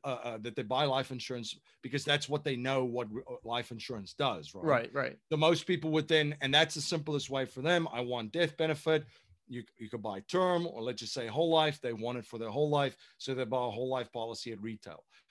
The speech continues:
Speaker 1: So it's not to, it's not to, uh, not to take a, a,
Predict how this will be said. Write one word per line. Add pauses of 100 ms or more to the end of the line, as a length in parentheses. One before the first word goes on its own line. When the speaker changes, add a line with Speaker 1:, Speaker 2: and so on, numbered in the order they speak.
(160)
Speaker 1:
So
it's
not
to,
it's
not
to,
uh, (1120)
not
to
take
a, (340)
a,